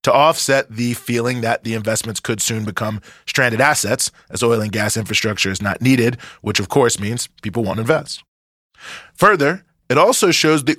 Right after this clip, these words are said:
oil industry's constant harangues that they are unable to do anything anywhere because of climate activists is false. And in fact, it's a smokescreen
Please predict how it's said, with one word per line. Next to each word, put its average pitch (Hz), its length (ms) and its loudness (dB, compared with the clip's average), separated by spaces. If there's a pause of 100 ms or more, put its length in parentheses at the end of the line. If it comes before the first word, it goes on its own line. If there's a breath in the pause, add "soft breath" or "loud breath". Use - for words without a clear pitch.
oil 226 300 4
industry's 185 400 -2
constant - 560 0
harangues 160 480 0
that 107 140 -6
they 131 100 2
are 127 120 0
unable 175 340 2
to 165 100 2
do 147 160 2
anything 180 460 0
anywhere 123 460 0
because 104 280 -4
of 113 100 -8
climate 147 320 2
activists 104 480 -2
is 190 420 2 (460 soft breath)
false. - 540 -2 (500 soft breath)
And 123 140 0
in 120 60 -2
fact, 165 400 2
it's 120 100 -4
a - 20 0
smokescreen 117 800 -2